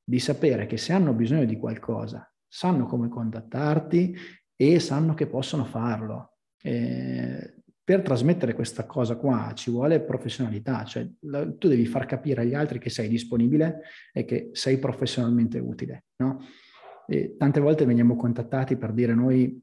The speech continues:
mm, anche per risolvere dei problemi che riguardano, eh, infrastrutture del cliente piuttosto che infrastrutture in collaborazione con il cliente, no? Magari non riguarderebbero noi,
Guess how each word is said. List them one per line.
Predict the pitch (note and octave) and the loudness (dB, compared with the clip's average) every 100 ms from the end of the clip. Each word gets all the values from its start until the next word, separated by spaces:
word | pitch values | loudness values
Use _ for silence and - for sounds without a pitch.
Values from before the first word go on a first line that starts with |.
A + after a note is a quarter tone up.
| - | -4
mm, | A2 A2+ | -2 0
anche | A#2+ B2 | 0 0
per | A#2 A#2 | -2 -4
risolvere | G#2 C#3 B2+ | -2 -2 0
dei | A#2 | 0
problemi | A#2 A#2 C3 C3+ | 0 0 4 4
che | A#2+ | 2
riguardano, | A2 A2 A2 A2 A2 G#2+ G#2 _ _ | -2 -4 -4 -2 -2 -2 -6 _ _
eh, | - - - - - - B2 A#2 A#2 - | -8 -6 -8 -10 -10 -10 -10 -10 -10 -8
infrastrutture | A#2 A2+ - - C3 - B2+ B2 A#2+ A2 | -6 -6 -8 -4 -4 0 2 2 2 0
del | A2 | -4
cliente | G#2+ A#2 A#2+ C3 B2+ A#2+ | -2 0 4 4 4 2
piuttosto | A2+ A2+ - A2 - | -4 -6 -8 -10 -10
che | G#2 A#2 | -4 -2
infrastrutture | A2+ G#2+ G#2 A2 - A#2 - B2 | 0 0 -4 -8 -8 -6 -2 0
in | A2+ | 0
collaborazione | A2+ A2 A2 G#2+ - A2+ A2 | 0 -2 -4 -8 -8 -8 -8
con | A#2 | -10
il | A#2 | -12
cliente, | - B2+ A#2+ A2+ | -10 -10 -8 -4
no? | B2 B2 - _ _ _ | -4 -4 -10 _ _ _
Magari | C3 D#3 | 2 4
non | B2+ | 4
riguarderebbero | A2 A#2 A2+ A2 G#2 G2 G#2 G2+ | 2 0 -2 -4 -4 -6 -6 -4
noi, | A2 G#2 G2 | -2 -2 -6